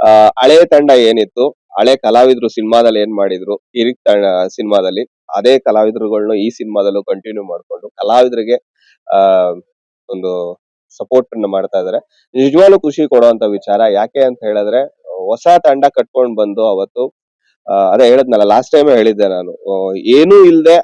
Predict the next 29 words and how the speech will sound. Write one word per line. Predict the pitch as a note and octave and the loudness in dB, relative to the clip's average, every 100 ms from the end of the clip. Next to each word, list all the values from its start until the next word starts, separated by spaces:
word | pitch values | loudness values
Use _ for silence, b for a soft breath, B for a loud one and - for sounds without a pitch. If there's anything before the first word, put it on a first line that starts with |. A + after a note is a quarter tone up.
| - | -2
ಆ | A#2 | -6
ಸಿನಿಮಾವನ್ನ | - C3+ B2+ A#2+ C3+ | -6 -6 -4 -2 0
ಅದ್ಭುತವಾಗಿ | G2 G#2+ D3 D#3 D#3 C#3+ C3+ A2 G2 F#2 | -2 0 -2 2 2 4 2 2 0 -2
ತೆರೆಗ್ | A#2 A#2 - | -2 0 -2
ತಂದ್ರು. | G2 G2 A2 D3+ _ _ - | -6 -4 -8 -8 _ _ -2
ಇವತ್, | A#2 B2+ A2+ | 2 2 4
ಅವತ್ | A2 D3 | 4 4
ಎರಡು, | A2 C3 D#3 | 4 4 4
ಇಬ್ರು | A#2+ D#3 | 4 0
ಪ್ರೊಡ್ಯೂಸರ್ | - A#2+ A2 G2 | 2 0 2 0
ಇದ್ರು, | F2 E2 B2 - | -2 -6 -8 -8
ಇವತ್ತು | - A2+ B2+ A#2+ | -10 -2 0 0
ನಾಲ್ಕು | G#2 B2+ B2+ | -2 -4 -2
ಜನ | B2 | 0
ಇದ್ದಾರೆ. | A#2 G2+ F#2 G2+ C3+ | 2 2 0 -4 -4
ತಾಕತ್ | _ _ - A2+ - A#2 | _ _ -10 -6 -4 -4
ಜೋರಾಗಿದೆ. | A2 A#2 A#2+ A2 F#2 A2+ | 0 2 4 2 0 0
<laughs> | F3+ - C3+ - - - _ G#2+ | 0 0 -2 -4 -20 -20 _ 2
ಆ, | G#2+ G2+ G2 F#2+ F#2 | 4 6 6 4 2
ಯಾಕೆ | F#2 - A2 D#3 | -2 -6 -2 4
ಅಂದ್ರೆ | D3+ D3 D3+ F3 - - _ _ | 4 4 4 4 2 -8 _ _
ಕಮಿಟ್ಮೆಂಟ್ | D#3 E3+ G#3 - G#3 G3 - | 0 2 2 2 2 2 2
ಅಂದ್ರೆ | C#3+ C#3+ D3+ C#3 B2 A2+ G2 | 2 4 4 4 4 0 -2
ಅಲ್ಲಿ | B2 D#3 | 0 2
ಇಲ್ಲಿ | D3+ D3 | 4 2
ಕಾಂಪ್ರ | - C#3 F3 E3+ | 2 0 2 2
ಆಗಿ | D#3+ D#3+ | 4 4
ಸಿನಿಮಾ | D3+ C#3 C#3+ | 0 0 0
ಮಾಡಿದಾಗ | C#3+ C3+ B2+ C3 | 2 0 0 2